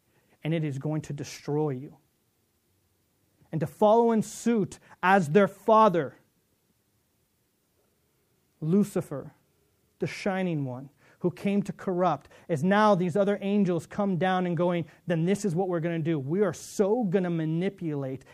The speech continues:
and intermingle with the genealogy of men that we're gonna corrupt the entire line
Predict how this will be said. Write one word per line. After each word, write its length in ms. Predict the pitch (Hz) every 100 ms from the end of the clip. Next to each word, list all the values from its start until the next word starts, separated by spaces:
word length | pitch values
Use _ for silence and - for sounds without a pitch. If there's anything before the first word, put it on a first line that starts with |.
| -
and 160 | 165 165
intermingle 960 | 185 220 214 208 190 170 170 190 175
with 140 | 151 147
the 80 | 143
genealogy 880 | 123 170 190 180 170 170 143 151
of 200 | 156 139
men 260 | 143 160 151 - -
that 100 | 151
we're 220 | 160 170
gonna 160 | 160
corrupt 420 | 151 - 147 165 -
the 120 | 139
entire 540 | 127 - - 160 170
line 380 | 151 139 135